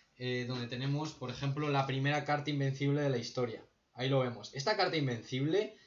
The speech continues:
me tocó, de verdad, no sé cuántas veces. Y cuando veis en mis vídeos que le tengo tirria a la carta invencible, eh, es, es por la historia que tengo yo con la carta invencible, porque a partir de esta temporada empezó mi historia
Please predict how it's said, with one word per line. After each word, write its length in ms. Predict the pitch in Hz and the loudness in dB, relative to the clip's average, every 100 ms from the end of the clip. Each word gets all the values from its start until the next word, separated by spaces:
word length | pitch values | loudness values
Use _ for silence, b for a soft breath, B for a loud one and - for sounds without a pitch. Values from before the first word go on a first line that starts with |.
| B - | B -6
me 260 | 131 147 139 | 0 2 2
tocó, 580 | 131 123 165 202 - 127 | 2 4 6 4 2 -4
de 120 | 131 | -2
verdad, 360 | 127 127 160 190 | -2 0 -2 -2
no 80 | |
sé 140 | 131 123 | -4 -2
cuántas 300 | 143 185 156 | -2 0 2
veces. 300 | 143 123 110 | 2 0 -2
Y 80 | 120 | -2
cuando 460 | 123 123 123 120 B B 120 | -2 2 2 2 B B 2
veis 260 | 151 196 | 4 6
en 140 | 226 208 | 4 2
mis 160 | 165 | 2
vídeos 400 | 185 190 139 117 | 2 2 2 0
que 100 | - | -2
le 100 | 123 | -2
tengo 300 | 123 151 190 | -2 -2 -2
tirria 400 | 175 185 160 131 | 4 4 4 2
a 60 | 113 | 0
la 100 | 107 | 0
carta 220 | 131 170 | -2 0
invencible, 760 | 185 151 135 165 151 151 B B B _ | 0 0 -2 0 2 2 B B B _
eh, 360 | 120 123 120 127 | -4 0 2 2
es, 440 | 143 139 - - - - - - - | 2 0 -2 -8 -18 -20 -20 -18 -6
es 200 | 156 - | -4 0
por 200 | 214 180 | 0 2
la 100 | 147 | 2
historia 580 | 131 - 196 196 135 123 | 2 4 4 6 4 2
que 80 | |
tengo 240 | 127 147 131 | -2 0 2
yo 160 | 156 | 2
con 100 | 175 | 0
la 180 | 139 117 | 0 -2
carta 220 | 135 139 | -2 -2
invencible, 640 | 190 151 113 - 381 392 127 | -2 -2 -4 -4 0 0 0
porque 360 | 120 110 107 113 | -2 -6 -8 -6
a 140 | - | -6
partir 280 | 104 143 156 | -6 -6 -4
de 60 | |
esta 200 | 190 160 | -2 -2
temporada 680 | 147 131 117 120 143 131 - B B B - | -2 -2 -2 0 0 0 -4 B B B -8
empezó 460 | 120 120 107 139 | -6 -6 -6 -4
mi 100 | 160 | -2
historia 580 | 139 - 143 156 170 | -4 -4 -2 0 -2